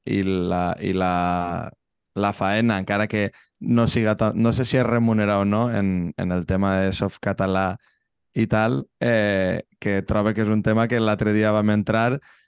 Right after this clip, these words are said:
i mos van deixar ahí un poquiu, mo-, mo vam anar a altres, a altres qüestions.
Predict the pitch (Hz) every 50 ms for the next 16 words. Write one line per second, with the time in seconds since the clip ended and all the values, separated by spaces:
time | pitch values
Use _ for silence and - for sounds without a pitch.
0 | _ _ _ - 131 127 117 110 107 101 101 101 101 101 104 101 - 110 101 101
1 | 101 101 104 95 - 104 98 - 101 101 98 98 95 95 92 92 90 92 92 92
2 | - - - 120 117 117 110 120 123 123 127 131 131 139 143 147 147 143 139 135
3 | 131 127 123 123 113 - 127 123 117 117 113 - - - 123 120 120 117 104 120
4 | 123 127 - - 120 113 - - - 139 139 120 104 87